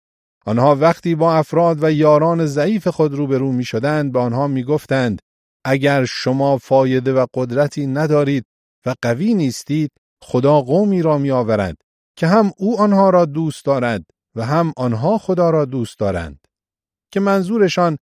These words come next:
اصحاب حجت ابن الحسن علیه السلام است و مکرر آنها را مدح می‌کردند.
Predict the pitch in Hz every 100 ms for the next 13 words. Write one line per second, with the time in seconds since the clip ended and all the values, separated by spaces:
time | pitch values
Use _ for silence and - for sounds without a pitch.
0 | - 170 - 190 202 180 160 123 135 -
1 | 165 147 139 117 135 - 180 175 131 123
2 | 117 120 - 143 165 156 123 101 - _
3 | _ _ _ 143 160 165 - 170 160 185
4 | 233 165 151 135 151 156 143 127 117 156
5 | 208 190 196 165 165 120 104 76 69